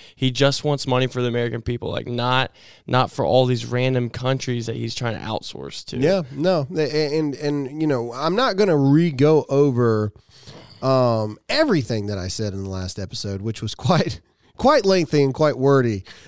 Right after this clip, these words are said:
Speaker 2: Uh, but I do want to play, um, you, the American people, what the actual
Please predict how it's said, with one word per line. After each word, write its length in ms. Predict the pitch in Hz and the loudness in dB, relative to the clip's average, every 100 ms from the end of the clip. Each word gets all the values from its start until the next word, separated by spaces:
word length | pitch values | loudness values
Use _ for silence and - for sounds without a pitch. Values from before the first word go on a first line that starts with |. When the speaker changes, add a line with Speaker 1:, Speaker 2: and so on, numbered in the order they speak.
| - | -6
Speaker 2:
Uh, 340 | 156 151 139 127 | 0 2 2 2
but 240 | 139 196 | 2 2
I 120 | 180 | 2
do 320 | 160 226 320 269 | -2 0 0 0
want 360 | 214 208 156 | -2 -4 -6
to 180 | - 170 | -6 -6
play, 840 | - 196 202 208 185 165 156 151 _ _ _ _ _ 151 | -4 0 0 2 0 -2 -4 -6 _ _ _ _ _ -2
um, 560 | 147 135 127 127 120 | 0 0 0 -4 -8
you, 400 | 143 151 196 127 | -10 -4 0 0
the 140 | 117 127 | 0 -2
American 480 | 127 139 135 127 110 | 0 -2 -2 -4 -6
people, 640 | 208 202 120 104 98 95 _ _ _ _ _ _ _ | -6 -6 -4 -2 -4 -8 _ _ _ _ _ _ _
what 520 | - 131 175 175 135 | -10 0 4 4 2
the 160 | 143 147 - | -2 -6 -6
actual 920 | 180 190 - 165 156 139 120 117 | -6 -6 -6 -2 0 0 -2 -6